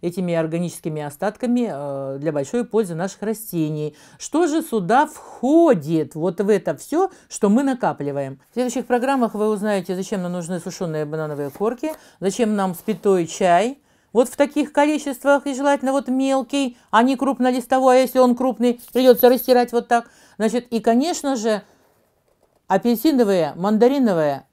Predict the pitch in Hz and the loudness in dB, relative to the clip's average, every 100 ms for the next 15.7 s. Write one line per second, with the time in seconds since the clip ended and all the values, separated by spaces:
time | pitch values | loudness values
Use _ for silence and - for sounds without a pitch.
0 | _ 220 294 247 226 226 240 226 190 175 | _ -4 -2 -2 0 2 4 4 2 0
1 | 165 156 147 165 165 151 147 143 147 139 | -2 -2 -2 -4 -2 -2 -2 -2 -4 -4
2 | 143 127 - 151 160 - 302 320 _ _ | -10 -10 -8 -6 -6 -6 -8 -8 _ _
3 | - 165 160 160 - 147 151 135 151 170 | -10 -6 -6 -8 -10 -8 -8 -8 -6 -4
4 | 214 233 262 254 139 131 - 180 220 220 | -4 -6 -12 -12 -12 -12 -10 -6 -6 -8
5 | _ 156 147 170 233 175 135 127 123 117 | _ -12 -6 -4 -4 -4 -8 -8 -10 -12
6 | - 107 107 _ _ _ _ - - 190 | -16 -20 -20 _ _ _ _ -20 -6 -2
7 | 220 254 214 226 214 208 226 339 262 185 | -2 -2 -2 0 0 0 -2 -2 -4 0
8 | 196 180 170 165 165 160 170 160 160 165 | 2 4 4 2 0 -2 -2 -4 -4 -4
9 | 165 165 165 165 160 165 165 175 226 262 | -2 -4 -2 -4 -4 -4 -2 0 0 0
10 | 339 - 202 196 196 208 240 196 175 170 | 0 0 -2 0 0 0 0 0 -2 0
11 | 175 165 165 180 180 214 311 339 339 285 | 2 2 2 -2 -4 -4 0 -2 0 0
12 | 269 262 - - 233 247 262 254 247 - | 0 -2 -14 -2 0 2 0 -2 -6 -2
13 | 240 233 233 214 208 196 196 240 247 320 | 0 0 -2 -2 -2 -2 -6 -4 -2 0
14 | 285 - 233 233 196 202 220 262 262 254 | -2 -2 -2 0 0 0 0 0 -2 -6
15 | - 208 202 196 - 196 | -2 2 4 2 0 -2